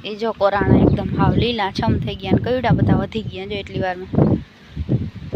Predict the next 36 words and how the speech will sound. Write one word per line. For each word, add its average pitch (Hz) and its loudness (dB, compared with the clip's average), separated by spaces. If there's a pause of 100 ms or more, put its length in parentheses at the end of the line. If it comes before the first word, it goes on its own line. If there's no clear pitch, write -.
(1600)
ચીની 233 -4
ગુલાબ 190 0
ને 185 -6
એ - 4
બે - 6
રહ્યા. - 4 (600)
અને 220 -2
એક 226 2
ઓલો 226 4
કટારો 220 2
છે 208 -6
બાકી. - 0 (420)
અને - 4
આ, 214 6 (260)
આ 208 4
હે 240 2
ને 240 0
હાવ - 4 (340)
મરવા 294 4
કાંઠે 285 0
પડ્યા 240 2
તો 208 2
પાછા 220 0
જીવતા 226 0
થયા 208 -4
જો. 233 -6 (840)
પર્પલ 233 2
કલરના. 196 0
નકર 208 -8
એમ 247 -4
થાતું 269 2
હતું 214 -4
કે 202 2
આ 208 4
હે 254 0
ને 240 -6